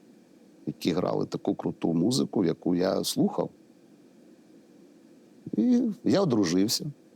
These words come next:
У мене була гітара з собою. І почав ходити на Майдан.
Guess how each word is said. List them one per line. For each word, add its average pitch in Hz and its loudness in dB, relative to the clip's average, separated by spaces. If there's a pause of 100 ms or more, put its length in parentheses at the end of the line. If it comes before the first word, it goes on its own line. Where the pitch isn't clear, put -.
(1300)
У 95 2
мене 92 0 (760)
була 80 0
гітара 107 -2
з 165 -12
собою. 147 -2 (520)
І 208 -2
почав 160 -2
ходити 123 -2
на 120 4
Майдан. 123 -2